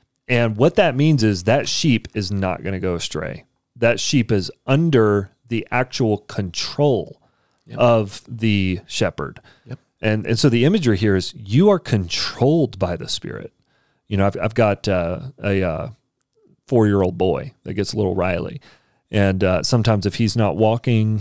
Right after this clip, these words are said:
Speaker 1: where I want him to walk, he starts veering off a little left and I've got him on, on my side. What I do is I just reach down with my strong hand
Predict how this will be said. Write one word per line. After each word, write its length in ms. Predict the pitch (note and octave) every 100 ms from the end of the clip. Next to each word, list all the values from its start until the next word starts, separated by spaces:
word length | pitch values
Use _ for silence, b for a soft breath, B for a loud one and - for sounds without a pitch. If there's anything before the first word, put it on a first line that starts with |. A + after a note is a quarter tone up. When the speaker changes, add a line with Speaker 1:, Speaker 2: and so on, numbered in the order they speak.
| -
Speaker 1:
where 140 | A2
I 40 | G#2
want 160 | G#2
him 60 | G2+
to 60 |
walk, 320 | F#2+ G2 F2 -
he 140 | G#2
starts 240 | - G#2
veering 320 | F#2 G2+ G#2 G#2+
off 160 | G#2
a 40 | A#2
little 240 | G#2 G2
left 260 | G2 G2+ A2+
and 60 |
I've 120 | G2
got 160 | G#2+ G#2
him 100 | G2+
on, 160 | F#2 -
on 140 | - G2+
my 80 | F#2+
side. 600 | - A#2 A#2 G2 F#2+ - b b b b _
What 120 | A2+
I 120 | A2
do 180 | A2 B2+
is 100 | G#2
I 80 | G#2
just 240 | G2 F#2
reach 320 | G2 A#2+ -
down 480 | C3 B2+ G#2 G2 A#2+ -
with 160 | G#2 -
my 120 | G2+
strong 380 | - A#2 A#2 G#2+
hand 460 | B2 G#2+ F#2+ G2+